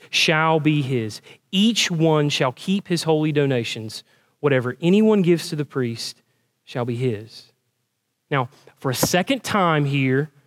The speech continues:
we see that phrase again. These are the command, these are God's commands. God is speaking these things to Israel. Moses is not making these things up, and that's important as we work through Numbers. Now,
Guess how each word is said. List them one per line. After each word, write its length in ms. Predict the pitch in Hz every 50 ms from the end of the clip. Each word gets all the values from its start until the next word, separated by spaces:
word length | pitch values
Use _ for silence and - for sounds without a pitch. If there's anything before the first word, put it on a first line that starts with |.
| _ _ _ _
we 80 | - 127
see 160 | - - 143 143
that 140 | 156 165 156
phrase 320 | - 202 226 233 208 165
again. 460 | 180 151 165 165 165 165 165 165 151 - - - _ _ _ _ _ _ _ _ _ -
These 320 | 131 156 170 190 180 175
are 20 |
the 100 | 180 196
command, 480 | 185 - 196 190 180 175 175 175 175 170
these 140 | 175 165 170
are 60 | 160
God's 720 | 151 135 - 175 160 165 165 165 170 170 170 147 139 - - - _ _ _ _ _
commands. 800 | - - 160 156 156 147 135 117 110 107 110 107 - - - - _ _ _ _ _ _ _ _
God 240 | - 160 185 214 226
is 100 | 233 190
speaking 540 | - - - - - 247 240 - 233 247 226
these 220 | 214 202 - -
things 280 | - 202 190 185 - -
to 100 | 196 180
Israel. 260 | 170 151 151 139 117 - -
Moses 200 | - 151 175 202 233
is 20 |
not 140 | 262 254 240
making 400 | 226 214 208 214 214 214 233 226
these 160 | 220 196 -
things 240 | - 208 202 180 160
up, 180 | 185 143 - - - - - -
and 100 | 147 156
that's 140 | 165 -
important 400 | 269 233 - - 277 262 233 220
as 100 | 202 180
we 80 | 185 202
work 220 | 185 185 180 165
through 160 | - - 175 180
Numbers. 520 | 185 202 202 175 143 117 110 - - - - - - - -
Now, 180 | 180 185 180